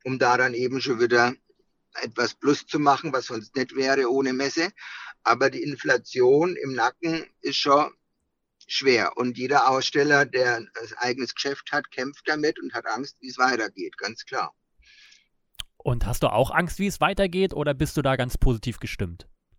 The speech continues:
Speaker 1: Naja, ich bin ja eigentlich immer einer, der positiv denkt und so. Und ich habe auch Bedenken und Angst, aber ich versuch's halt zu vergessen und mir nicht anmerken zu lassen. Nach vorne schauen und das Beste hoffen und positiv denken.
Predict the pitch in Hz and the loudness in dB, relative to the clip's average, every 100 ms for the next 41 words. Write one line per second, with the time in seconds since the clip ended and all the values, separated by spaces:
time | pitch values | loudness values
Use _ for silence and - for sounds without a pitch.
0 | _ _ _ - 123 123 127 117 - 135 | _ _ _ -6 0 4 4 0 -6 0
1 | 147 135 147 160 - 147 156 143 147 143 | 4 4 4 0 -6 0 2 4 4 2
2 | 131 160 160 170 127 123 - 120 123 117 | 2 2 4 4 2 -4 -2 0 0 -2
3 | 110 107 113 110 90 113 110 107 - _ | -8 -4 -2 0 -2 -6 -8 -12 -20 _
4 | - _ _ 110 135 - 107 139 - - | -20 _ _ 0 2 4 6 6 6 6
5 | - 180 196 220 - 220 196 151 170 196 | 6 6 2 0 -6 -6 -2 4 4 4
6 | 277 - 147 151 156 147 - 165 180 170 | -2 -8 -6 -2 -2 -4 -8 -6 -6 -6
7 | - 160 156 143 - _ _ _ - - | -2 2 2 0 -10 _ _ _ -18 -18
8 | - 202 180 170 180 190 214 185 170 165 | 6 8 10 10 8 8 6 6 8 6
9 | 123 156 170 131 120 123 139 120 113 104 | 6 6 8 8 8 0 0 4 4 2
10 | 107 110 - - - - 131 - 160 180 | -6 -8 -14 -16 -4 2 2 6 6 6
11 | 180 180 170 175 175 151 147 - 156 160 | 4 6 8 8 6 0 -2 0 2 2
12 | - 139 131 151 - 170 139 - 147 151 | 2 4 4 4 0 -4 -2 -2 0 -2
13 | 135 127 - 123 156 165 180 180 190 | -2 -4 0 0 0 -4 -4 -4 -6